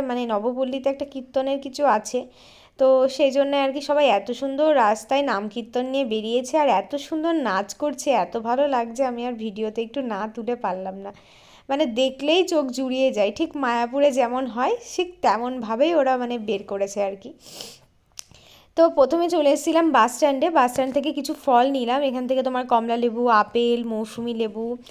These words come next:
আহ, তারপরে তোমার টুকিটাকি কিছু ফল নেওয়া হলো, কারণ ওই যে জেঠুটা মারা গেছে, ওদের বাড়িতেও কিছু দেয়া হবে, আর কিছুটা আমার শ্বশুর বাড়িতেও নিয়ে যাব।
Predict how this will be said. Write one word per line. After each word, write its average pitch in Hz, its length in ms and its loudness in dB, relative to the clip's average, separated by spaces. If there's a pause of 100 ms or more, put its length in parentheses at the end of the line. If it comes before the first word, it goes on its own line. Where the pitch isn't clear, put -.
(340)
আহ, 208 340 -4
তারপরে 220 360 2
তোমার 240 240 -2
টুকিটাকি 320 460 0
কিছু 320 300 -2
ফল 247 320 2
নেওয়া 254 260 -2
হলো, 247 260 0
কারণ 269 240 2
ওই 254 140 -2
যে 269 120 -4
জেঠুটা 247 420 0
মারা 208 300 2
গেছে, 233 300 0
ওদের 214 200 0
বাড়িতেও 214 400 2
কিছু 285 240 -6
দেয়া 226 280 2
হবে, 247 280 0
আর 370 60 2
কিছুটা 269 400 -2
আমার 240 200 -2
শ্বশুর 240 320 -8
বাড়িতেও 220 360 0
নিয়ে 226 300 -6
যাব। 208 260 -6